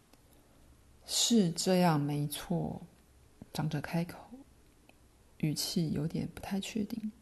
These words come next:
“但人通常是为了共组家庭而在一起。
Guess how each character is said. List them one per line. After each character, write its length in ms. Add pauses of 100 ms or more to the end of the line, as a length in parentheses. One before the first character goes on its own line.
(1600)
“但 320 (480)
人 520
通 240
常 240
是 220
为 220
了 180
共 320
组 220
家 200
庭 240
而 120
在 220
一 60
起。 300